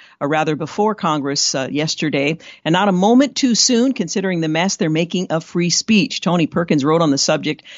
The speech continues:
pointed out that the men behind Apple, Facebook, Google, and Amazon have a lot of questions to answer about censorship if House leaders will let Republicans ask. Well, they weren't asked much, but the first one, considering what happened, uh, this week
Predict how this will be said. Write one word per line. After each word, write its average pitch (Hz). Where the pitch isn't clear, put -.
pointed 220
out 202
that 180
the 170
men 190
behind 165
Apple, 214
Facebook, 202
Google, 190
and 180
Amazon 175
have 160
a 160
lot 170
of 180
questions 247
to 180
answer 143
about 151
censorship 185
if 160
House 156
leaders 160
will 170
let 180
Republicans 170
ask. 175
Well, 165
they 160
weren't 180
asked 165
much, 175
but 160
the 165
first 285
one, 180
considering 180
what 160
happened, 165
uh, 143
this 196
week 190